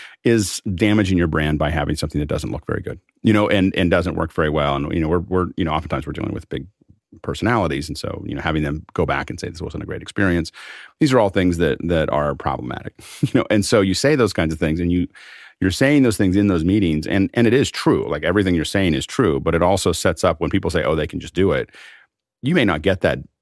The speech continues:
bid, but when that project, many people in our industry, I would say ninety percent of our,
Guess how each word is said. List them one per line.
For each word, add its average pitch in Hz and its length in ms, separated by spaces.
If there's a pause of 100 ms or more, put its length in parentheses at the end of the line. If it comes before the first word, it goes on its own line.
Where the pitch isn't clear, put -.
(140)
bid, 87 460 (140)
but 85 320
when 101 320
that 92 200
project, 76 640 (280)
many 104 540
people 80 380
in 76 60
our 71 140
industry, 71 680
I 80 80
would 73 160
say 69 160
ninety 78 360
percent - 340
of 71 80
our, 67 180